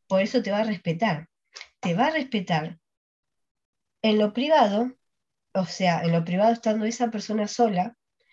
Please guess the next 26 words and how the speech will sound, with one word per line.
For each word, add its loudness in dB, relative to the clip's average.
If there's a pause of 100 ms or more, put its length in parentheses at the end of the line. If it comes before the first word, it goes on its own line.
(140)
con 0
Dios, -2 (500)
te -4
va 4
a 4
respetar -4
igual, 2
te -6
va 2
a 0
ser 0
fiel. 0 (580)
No 8
va 6
a 6
andar 4
mirando 2
ni 0
pornografía -2
ni 0
nada 2
en -2
su -6
momento, -2
nada, 2
nada. 2